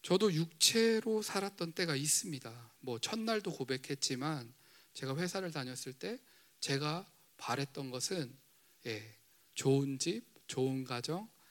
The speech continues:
안정된, 예, 직장, 예, 그리고 경제적 여유, 세상 사람과 다를 게 없었던 나의 모습을 하나님이 지적했다고 말씀드렸죠. 예.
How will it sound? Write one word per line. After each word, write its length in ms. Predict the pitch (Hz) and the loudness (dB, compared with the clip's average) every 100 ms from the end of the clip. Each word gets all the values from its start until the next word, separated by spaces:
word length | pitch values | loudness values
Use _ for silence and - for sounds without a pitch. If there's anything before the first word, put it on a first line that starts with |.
| _ | _
안정된, 1080 | - 117 131 143 139 131 135 131 127 127 - 403 | 0 0 2 0 0 0 0 0 -2 -6 -12 -12
예, 340 | 117 107 113 120 _ | -12 -12 -14 -20 _
직장, 540 | - - - - 202 320 - _ _ _ _ _ _ _ _ _ 156 | -6 -6 -2 0 0 -2 -8 _ _ _ _ _ _ _ _ _ -18
예, 220 | 123 117 _ _ _ _ | -18 -18 _ _ _ _
그리고 480 | - 147 143 294 - _ - | -2 -2 0 -4 -6 _ -16
경제적 580 | - 143 147 143 143 135 | -4 -2 0 -2 -4 -4
여유, 300 | 117 113 113 _ _ _ _ _ _ _ _ _ - - | -4 -4 -10 _ _ _ _ _ _ _ _ _ -16 -6
세상 280 | 196 208 | -2 -2
사람과 380 | 190 196 175 170 | 0 -2 -2 -4
다를 340 | 160 - 131 135 | -4 -4 -4 -4
게 140 | - | -4
없었던 520 | 120 - 123 - 120 | -4 -4 -8 -8 -8
나의 220 | 117 110 | -6 -6
모습을 500 | 110 113 - 123 190 - - - - | -8 -8 -8 -4 -4 -4 -16 -20 -6
하나님이 460 | - 190 185 160 | -2 0 0 -2
지적했다고 1000 | 139 143 143 131 131 - 120 120 110 110 - | 0 0 -2 -6 -8 -8 -10 -8 -8 -8 -8
말씀드렸죠. 760 | 117 - 117 117 113 175 156 127 _ _ _ - _ _ | -8 -8 -10 -12 -8 -6 -6 -8 _ _ _ -20 _ _
예. 200 | 113 110 | -18 -18